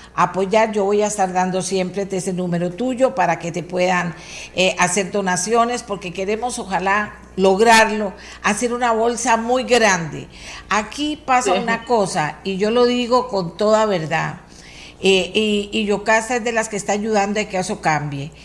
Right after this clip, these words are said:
Speaker 1: que cuando las mujeres están compitiendo en algo como esto, ¿verdad? Eh, eh, cuesta lograr ese apoyo, ese compromiso.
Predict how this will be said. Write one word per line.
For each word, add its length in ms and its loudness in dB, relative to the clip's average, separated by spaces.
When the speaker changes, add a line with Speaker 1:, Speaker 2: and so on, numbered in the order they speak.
Speaker 1:
que 200 0
cuando 320 2
las 180 2
mujeres 640 -2
están 460 -2
compitiendo 640 -6
en 140 -4
algo 320 -2
como 300 -2
esto, 420 -8
¿verdad? 400 -6
Eh, 260 2
eh, 600 0
cuesta 380 2
lograr 420 0
ese 240 -2
apoyo, 540 2
ese 240 -6
compromiso. 1000 -4